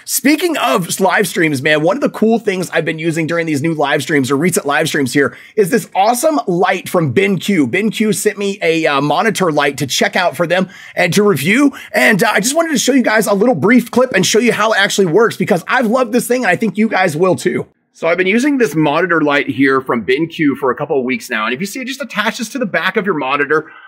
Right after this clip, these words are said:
uh, like, right there. It just sets on the back there. It's really cool. I plugged it directly into the U S B port on this monitor, so when I turn it on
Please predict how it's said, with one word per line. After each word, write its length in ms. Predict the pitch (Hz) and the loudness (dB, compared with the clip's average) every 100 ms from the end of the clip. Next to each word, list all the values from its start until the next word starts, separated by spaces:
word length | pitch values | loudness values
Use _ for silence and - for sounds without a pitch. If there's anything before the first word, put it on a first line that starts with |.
| - - | -12 -4
uh, 360 | 143 147 151 156 | 0 2 0 0
like, 220 | 170 165 | -4 -2
right 240 | 165 160 160 | -2 0 0
there. 140 | 143 | 0
It 40 | |
just 200 | 180 226 | 0 -4
sets 240 | - 175 - | -4 -4 -4
on 160 | 175 | -2
the 60 | 156 | -2
back 360 | 120 127 143 - | -2 -2 -4 -4
there. 160 | 120 | -2
It's 140 | 139 156 | -2 -2
really 160 | 151 | -4
cool. 340 | - 156 147 - - | 0 2 0 -2 -8
I 60 | 143 | -6
plugged 240 | - 233 | -2 0
it 100 | 254 | 0
directly 560 | 175 156 185 254 240 185 | 0 0 0 -2 -4 -2
into 160 | 190 | -2
the 120 | 156 147 | -2 0
U 140 | 156 | 0
S 100 | 151 | 0
B 160 | - 147 | -2 -2
port 240 | 156 139 | 0 -2
on 160 | 135 156 | -2 -2
this 180 | 160 - | -2 2
monitor, 440 | 135 185 196 143 | 2 2 2 0
so 120 | 139 | 0
when 120 | 175 175 | 0 0
I 40 | |
turn 280 | - 175 233 | -2 0 0
it 100 | - | 0
on 440 | 151 214 143 165 | 0 0 0 -2